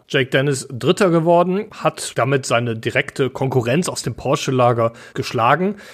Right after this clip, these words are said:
hat sich aber auch mal wieder ein beinhartes Duell mit seinem speziellen Freund Pascal Wehrlein geliefert.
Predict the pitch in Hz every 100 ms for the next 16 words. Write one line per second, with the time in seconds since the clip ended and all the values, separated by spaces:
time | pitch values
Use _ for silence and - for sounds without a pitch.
0 | - - - - 185 190 160 147 147 135
1 | 170 160 143 135 - 190 190 139 151 156
2 | - 135 139 151 123 123 123 123 - 123
3 | - 139 180 143 - 135 185 147 - 120
4 | 117 143 143 110 107 107 110 139